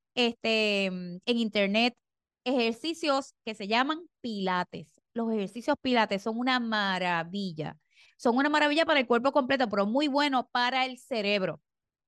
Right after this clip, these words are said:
Sí, porque trabaja principalmente el área que le dicen el core, que son el, en la parte superior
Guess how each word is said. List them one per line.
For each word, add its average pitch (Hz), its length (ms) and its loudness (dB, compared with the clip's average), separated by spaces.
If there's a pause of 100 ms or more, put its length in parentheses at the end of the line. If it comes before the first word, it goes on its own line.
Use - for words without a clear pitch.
(180)
Sí, - 160 -8
porque 320 220 -2
trabaja 320 480 2
principalmente 254 1300 0 (400)
el 247 300 4
área 233 220 2
que 269 100 0
le 262 100 2
dicen 254 280 -2
el 233 160 -2
core, 220 420 2
que 208 120 -8
son 247 500 -4
el, 220 320 0
en 220 100 -2
la 208 140 0
parte 254 480 -2
superior 214 960 2